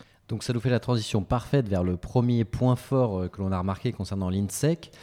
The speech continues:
euh, à savoir son nombre de campus, aussi bien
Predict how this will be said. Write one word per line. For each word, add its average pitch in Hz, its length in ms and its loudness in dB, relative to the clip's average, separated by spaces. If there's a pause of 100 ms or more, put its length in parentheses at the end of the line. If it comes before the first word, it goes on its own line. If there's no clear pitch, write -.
(320)
euh, 101 460 -2
à 107 100 -4
savoir 143 340 0
son 107 200 -4
nombre 135 400 2
de 117 100 2
campus, 117 560 -4
aussi 139 240 -6
bien 120 180 0